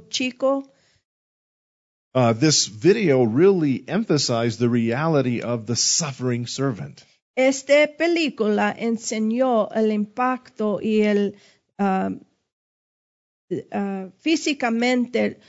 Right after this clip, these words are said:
Speaker 1: lo que Jesús pasó.
Speaker 2: I mean, it just shows that he would be unrecognizable.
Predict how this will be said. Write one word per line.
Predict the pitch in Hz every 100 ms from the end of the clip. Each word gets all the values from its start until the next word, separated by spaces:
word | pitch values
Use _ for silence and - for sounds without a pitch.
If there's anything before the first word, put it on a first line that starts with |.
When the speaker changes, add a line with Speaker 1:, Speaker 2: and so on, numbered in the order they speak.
| _ -
Speaker 1:
lo | 233 220
que | 233
Jesús | 202 220 - 226 202
pasó. | - 220 196 - 202 - -
Speaker 2:
I |
mean, | 131 143 135
it | 127
just | 135 143
shows | - 160 170 156 113
that | 110
he | 131
would | 120
be | 123 131
unrecognizable. | - 143 135 107 131 139 110 104 135 139 107 80 76